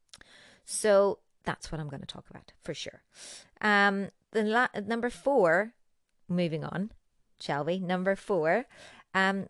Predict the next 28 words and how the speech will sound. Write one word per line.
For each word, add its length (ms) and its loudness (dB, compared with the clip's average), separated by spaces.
comfort 360 -4
eating 300 -2
and 120 -4
Netflix. 680 -10
So 320 0
I've 140 0
already 180 2
touched 320 -6
on 100 -6
comfort 400 -8
eating 300 -8
a 60 -8
little 180 -6
bit, 340 -8
um, 380 -4
but 460 0
this 340 0
is 180 0
the, 180 0
this 260 -4
is 100 -6
the 80 -6
combination 920 -4
together 600 -4
that 100 -8
has 200 -10
the 140 -14
issue. 280 -14